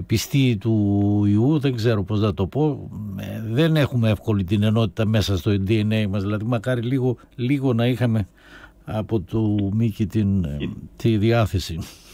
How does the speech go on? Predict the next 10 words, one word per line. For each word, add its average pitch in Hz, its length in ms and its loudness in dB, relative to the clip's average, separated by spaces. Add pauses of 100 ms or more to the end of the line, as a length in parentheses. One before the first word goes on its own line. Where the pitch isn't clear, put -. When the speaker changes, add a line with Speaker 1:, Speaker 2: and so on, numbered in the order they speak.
(800)
Speaker 2:
Κοιτάξτε, - 640 -4
ε, - 80 -6
κύριε - 280 -4
Καραμονά, 80 540 -6
η, - 300 -4
η 90 40 -2
αλήθεια 113 340 -2
είναι 120 160 0
η - 20 4
εξής. - 440 -2